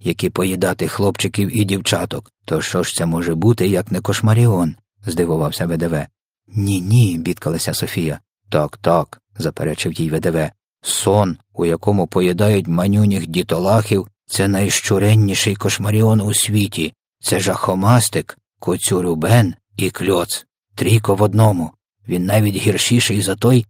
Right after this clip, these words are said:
який я вдмухачив сьогоднині в тіло гриза». Софія дивилася на страхітливий кошмар, що не переставав лютувати в банці.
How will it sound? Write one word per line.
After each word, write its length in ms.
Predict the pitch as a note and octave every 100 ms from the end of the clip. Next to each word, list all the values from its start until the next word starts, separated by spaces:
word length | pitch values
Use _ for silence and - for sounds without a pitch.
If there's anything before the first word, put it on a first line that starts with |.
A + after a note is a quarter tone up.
| -
який 320 | G#2+ G#2 A#2+
я 140 | A#2
вдмухачив 720 | A2+ G2+ G#2+ G#2 B2 A#2+ A2
сьогоднині 640 | G2 A2 G#2 F#2+ A#2+ A#2+ G#2+
в 60 |
тіло 260 | - A#2 A#2+
гриза». 520 | G#2+ G2 F2+ C#2+ D2 - _ _ _ _ _
Софія 680 | - - F#2+ - - C3 G2+
дивилася 540 | F#2 G#2+ C3+ G#2+ -
на 140 | G#2 G#2
страхітливий 640 | - G#2+ A2+ - C#3 A2+
кошмар, 540 | G#2+ G#2 - C#3 C#3+ A#2 _
що 260 | - - A#2+
не 140 | A2
переставав 680 | G#2+ G#2 - A2+ G#2 B2+ A2
лютувати 440 | A2+ A2 A2+ A2
в 100 | A2+
банці. 520 | A#2 A2 D#2 D2+ -